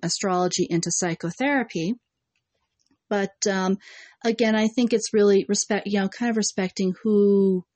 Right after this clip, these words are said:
each individual is. Each individual has to come to the partnership respecting the other person and not just getting blinded down the dark alleyways of relationships as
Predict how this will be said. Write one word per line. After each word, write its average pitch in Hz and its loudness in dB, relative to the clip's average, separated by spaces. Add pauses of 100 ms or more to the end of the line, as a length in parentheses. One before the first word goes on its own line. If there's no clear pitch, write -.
(420)
each 208 0
individual 170 -2
is. 160 -6
Each 226 0
individual 190 0
has 170 -4
to 185 -6
come 170 -4
to 165 -6
the - -12
partnership 170 -6
respecting 165 -4 (420)
the 208 2
other 160 -4
person 139 -8
and 180 0
not 165 -2
just 175 -6
getting 160 0 (480)
blinded 240 2
down 185 0
the 170 -4
dark 160 -4
alleyways 156 -4
of 156 -4
relationships 170 -2
as 143 -8